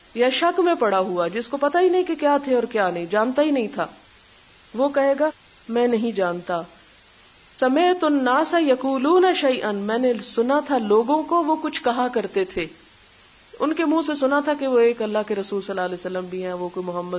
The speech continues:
بھی ہیں۔ اور آپ اگر جا کے آج، صرف آج اپنے بچوں سے گھر سے پوچھیں، اور آپ میں سے ہر ایک پوچھے،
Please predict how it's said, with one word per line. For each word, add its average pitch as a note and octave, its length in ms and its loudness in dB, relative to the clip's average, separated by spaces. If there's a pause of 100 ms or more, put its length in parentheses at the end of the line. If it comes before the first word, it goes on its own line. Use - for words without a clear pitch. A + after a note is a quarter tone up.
بھی F3 120 -12
ہیں۔ F3+ 200 -8 (720)
اور A3 180 0 (100)
آپ A#3 240 0
اگر A3+ 240 0
جا G#3 240 0
کے A#3+ 100 -2
آج، A3 360 2
صرف D#4 280 -4
آج G#3 320 0
اپنے G#3 200 -6
بچوں G#3 320 -4
سے A3 160 -6
گھر F#3 140 -6 (120)
سے A3 80 -2
پوچھیں، G#3+ 500 -4
اور A3 120 -4
آپ G#3 200 -2
میں A3+ 80 -4
سے A3+ 120 -6
ہر A#3+ 120 0
ایک C#4+ 200 2
پوچھے، F#3 300 -6